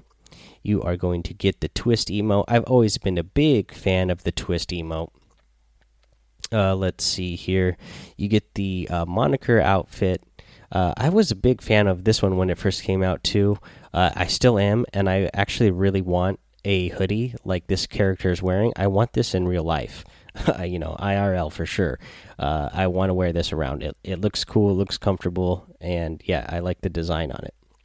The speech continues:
Uh, let's see here. You're also gonna get the prismatic glider in the item shop today, and then you get the click emote. And that is your item shop for today.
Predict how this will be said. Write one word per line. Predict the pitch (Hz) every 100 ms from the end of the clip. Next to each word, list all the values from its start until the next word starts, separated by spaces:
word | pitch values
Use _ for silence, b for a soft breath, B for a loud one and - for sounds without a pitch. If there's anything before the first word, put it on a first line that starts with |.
| _ _ _ _ _ _ _ _ _ - -
Uh, | 107 98 95
let's | 95 -
see | - 98 92
here. | - 98 95 B B B B
You're | - 107
also | 120 - -
gonna | 104
get | 95 -
the | 82
prismatic | - 110 104 95 95 110 -
glider | 90 104 117 120
in | - 110 113
the | 110 110 104
item | 107 107 110
shop | - 98 98
today, | - 95 98 101 101 101 104 B B B B
and | - 98 101 101 98
then | 95 92
you | 92
get | 92 87
the | 87
click | - 92 82 -
emote. | 92 80 - - - - _ B B B B B B B
And | - 92
that | 107 -
is | 113 101
your | 90 -
item | 95 95 92
shop | - 87 85
for | - 95 87
today. | 82 78 82 92 147 202